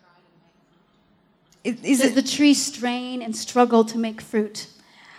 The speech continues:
Speaker 2: The branch.
Speaker 1: Is like you as, you as a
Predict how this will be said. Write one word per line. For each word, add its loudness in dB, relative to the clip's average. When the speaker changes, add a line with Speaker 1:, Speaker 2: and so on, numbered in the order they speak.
Speaker 2:
The 4
branch. 2
Speaker 1:
Is -16
like -20
you -20
as, -20
you -20
as -20
a -20